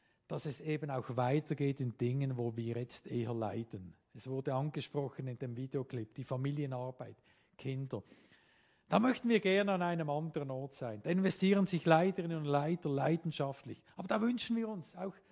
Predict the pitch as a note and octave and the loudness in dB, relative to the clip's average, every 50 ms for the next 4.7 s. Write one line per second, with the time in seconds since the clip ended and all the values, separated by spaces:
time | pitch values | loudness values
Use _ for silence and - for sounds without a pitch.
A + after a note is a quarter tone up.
0 | _ _ - - F3+ F3 F3+ E3+ E3 E3+ F3+ G3 G#3 G#3 G3 F#3 E3+ D#3+ - - | _ _ -2 0 2 4 4 6 6 8 8 8 6 6 4 4 4 2 2 2
1 | D#3 D#3 E3+ F3 E3+ - F3+ E3 D#3 D3 D3+ B2+ C3 C3 C3+ C3+ - A2 G2+ G2+ | 4 4 4 4 2 0 -2 -2 0 0 0 0 0 -2 -2 -4 -6 -10 -12 -12
2 | G2 - _ _ _ _ _ _ _ _ _ _ _ _ _ _ _ _ _ _ | -16 -18 _ _ _ _ _ _ _ _ _ _ _ _ _ _ _ _ _ _
3 | _ _ _ _ _ _ _ _ _ - - - E3 F3 F3 E3 - - F3+ F#3 | _ _ _ _ _ _ _ _ _ -10 -8 -8 -6 -6 -8 -10 -6 -6 -6 -6
4 | G3 G3+ F#3 F#3+ D#3 - F3 D#3+ C3+ A#2 G#2+ G2 - | -6 -8 -10 -10 -10 -6 -6 -6 -6 -8 -12 -16 -20